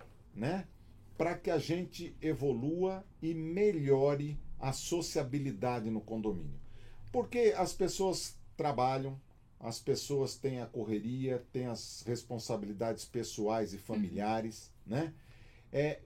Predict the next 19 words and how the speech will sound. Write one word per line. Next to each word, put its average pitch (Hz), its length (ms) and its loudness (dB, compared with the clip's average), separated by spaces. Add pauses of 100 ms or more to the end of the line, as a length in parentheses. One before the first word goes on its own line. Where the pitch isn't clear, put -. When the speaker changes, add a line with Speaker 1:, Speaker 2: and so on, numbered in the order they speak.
(120)
Speaker 1:
o - 160 -4
que 262 180 -4
que 240 120 2
a 196 60 6
gente 202 380 2 (200)
pode 202 400 4
desenvolver 131 640 2
no 123 80 0
condomínio? 117 640 0
O 196 40 -6
que 196 120 -8
que 196 120 -2
a 160 40 2
gente 156 260 -2
pode 156 380 2
servir 139 520 0
como 139 280 -2
um 127 140 2
elemento 135 640 2